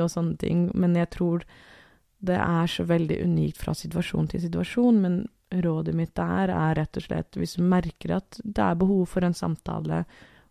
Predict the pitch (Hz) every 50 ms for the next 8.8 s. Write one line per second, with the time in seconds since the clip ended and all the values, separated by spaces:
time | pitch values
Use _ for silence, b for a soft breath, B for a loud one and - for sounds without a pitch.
0 | B - 98 180 170 185 180 170 170 160 147 151 151 151 160 160 160 160 170 190
1 | 170 151 _ _ - - - _ _ _ _ _ _ _ _ _ _ _ _ -
2 | - _ - 170 160 160 151 156 156 - - 180 170 - - 165 156 156 170 170
3 | 170 160 160 160 160 170 170 - - 170 160 - - 160 151 151 147 147 _ _
4 | 170 160 160 160 - 160 156 151 - - - 170 165 165 160 160 160 160 160 b
5 | b b b b b b b b b b - - 233 220 196 185 - 214 - -
6 | - - 262 311 294 254 - - 302 294 302 294 - - - - - 208 196 -
7 | 214 208 214 202 - - 196 185 - - 208 196 180 175 175 180 185 202 196 -
8 | 202 196 185 180 - 196 180 180 190 185 180 180 180 180 175 175